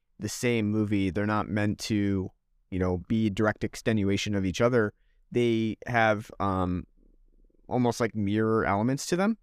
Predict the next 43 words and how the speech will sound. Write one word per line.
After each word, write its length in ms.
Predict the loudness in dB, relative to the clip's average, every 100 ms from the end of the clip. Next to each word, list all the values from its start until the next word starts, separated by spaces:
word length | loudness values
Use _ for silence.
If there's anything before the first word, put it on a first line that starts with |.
| 0
but 200 | 2 0 -6
they're 340 | 0 0 0 -4
two 200 | -2 0
very 220 | 4 2
different 240 | 2 -2 -2
movies, 340 | 0 0 0
and 240 | 0 0 -4 -4
they 160 | -2
me-, 180 | 0 -2 -4 -10 -4
Argento 400 | 0 0 0 0
meant 160 | 0 -2
to 100 | -2
do 280 | -2 -2 -4 _ _
different 340 | -4 -2 -4 0
things 320 | 0 0 0
with 80 | -2
them. 220 | -2 -6 -2
So 340 | 2 2 0 -10 _ _ -6
I 80 | -2
have 120 | 2
a 40 |
much 240 | 2 2 2
better 220 | 2 4
appreciation 640 | 2 0 -2 -2 -2 -4
for 180 | -4 -2
Inferno 340 | -4 -4 -6 -6
now. 220 | -8 -12 _ _ -10
I 60 | 0
guess 120 | 0
that 140 | 2 0
leads 180 | 0 0
us 140 | -4
to 320 | -2 -2 0
our, 340 | 0 2 2 -2
um, 380 | -2 0 0 -2 -2
our 140 | -2
rating. 400 | 2 2 0 -6 -12 -2
Out 140 | 0
of, 140 | 0 2
out, 200 | 0 2
out 120 | 0
of 140 | 0 -4
ten 440 | -12 -2 0 0